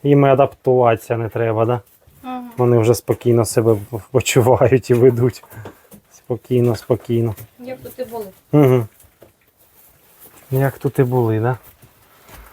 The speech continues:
Speaker 1: Ну що, друзі, слідкуйте, будемо й далі показувати. На цьому ми не зупиняємось, будемо старатись потім ще купити через деякий час. Може, який місяць-два, тому що цього нам мало, дуже мало.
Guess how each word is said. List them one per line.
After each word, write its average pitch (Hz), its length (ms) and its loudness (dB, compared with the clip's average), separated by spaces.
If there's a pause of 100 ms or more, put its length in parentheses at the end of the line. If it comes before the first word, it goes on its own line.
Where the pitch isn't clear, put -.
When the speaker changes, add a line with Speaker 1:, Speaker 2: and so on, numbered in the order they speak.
(720)
Speaker 1:
Ну 185 100 2
що, 226 220 4
друзі, 135 460 2
слідкуйте, 175 680 2
будемо 131 340 2
й - 20 4
далі 135 260 4
показувати. 104 840 -4 (340)
На 127 120 0
цьому 170 300 4
ми 156 120 4
не 151 120 6
зупиняємось, 131 760 2
будемо 117 480 0 (140)
старатись 123 540 0
потім 113 340 -8
ще 123 240 0
купити 120 380 -4
через 113 300 -2
деякий 113 360 0
час. - 400 -4 (500)
Може, 120 240 4
який 120 220 2
місяць-два, 113 480 0
тому 117 220 -2
що - 120 -4
цього 117 280 2
нам 110 140 2
мало, 127 460 4 (520)
дуже 123 300 0
мало. 123 420 2